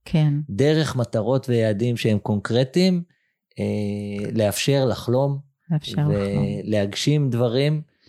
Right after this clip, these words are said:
Speaker 2: שהם מחוץ למה שאנחנו חושבים שאפשרי, שאנחנו מסוגלים, שאנחנו יכולים, אה, ואם לא נחלום חלומות...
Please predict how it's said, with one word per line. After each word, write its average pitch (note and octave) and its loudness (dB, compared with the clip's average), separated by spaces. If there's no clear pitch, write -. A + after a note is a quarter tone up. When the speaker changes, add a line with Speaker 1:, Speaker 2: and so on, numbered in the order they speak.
Speaker 2:
שהם G#2+ -2
מחוץ C#3+ 0
למה A2 -2
שאנחנו G#2 -6
חושבים G#2+ -2
שאפשרי, G#2+ 0
שאנחנו F#2+ -2
מסוגלים, G#2 0
שאנחנו G#2 -4
יכולים, A#2 0
אה, A#2+ -4
ואם A#2+ 0
לא C3+ 2
נחלום C3+ -2
חלומות... D3 -2